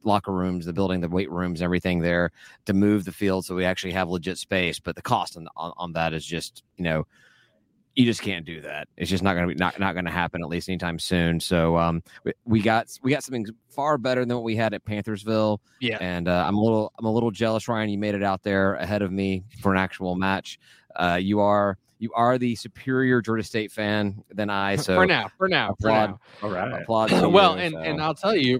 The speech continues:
Speaker 2: um, you know, David texted and said, "What made you decide to go to a game?" And I will tell you what it was. It was a tweet.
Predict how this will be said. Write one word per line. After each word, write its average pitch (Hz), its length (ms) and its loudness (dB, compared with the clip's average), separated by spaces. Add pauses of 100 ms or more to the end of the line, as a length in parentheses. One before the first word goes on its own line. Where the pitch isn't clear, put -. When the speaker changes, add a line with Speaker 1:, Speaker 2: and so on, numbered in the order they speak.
(120)
Speaker 2:
um, 131 340 4
you 131 120 0
know, 117 100 2
David 139 400 0
texted 139 540 -2
and 117 160 -8
said, 110 520 -2
"What 120 260 -2
made 127 280 -2
you 123 120 0
decide 113 360 -2
to 113 60 -4
go 110 140 0
to 107 140 0
a 104 60 -4
game?" 110 480 -4
And 104 180 -4
I 113 120 0
will 127 120 0
tell 160 240 -2
you 139 180 -2
what 120 140 2
it 113 80 0
was. 120 560 0
It 139 160 -4
was 120 180 -4
a 110 120 0
tweet. - 480 -10